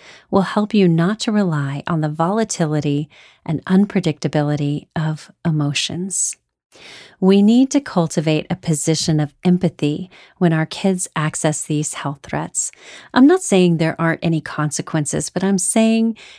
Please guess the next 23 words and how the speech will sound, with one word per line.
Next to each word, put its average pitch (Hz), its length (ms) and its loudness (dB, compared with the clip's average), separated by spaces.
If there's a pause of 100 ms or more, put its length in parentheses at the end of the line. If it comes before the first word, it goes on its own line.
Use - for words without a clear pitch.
you 165 140 0
should 240 440 2
consider 156 760 -2
that - 140 -8
the 165 80 2
natural 160 440 0
consequences 156 840 -4
they 151 220 -2
will 175 120 0
face 156 540 -8 (400)
will 185 140 4
likely 185 480 2
be 269 160 2
greater 147 440 -2
than 143 220 -2 (100)
anything 190 680 2
you 156 100 0
can 147 180 -6
pile 147 340 -6
on 147 100 -4
top 147 280 -8
of 165 140 -10
that. - 380 -12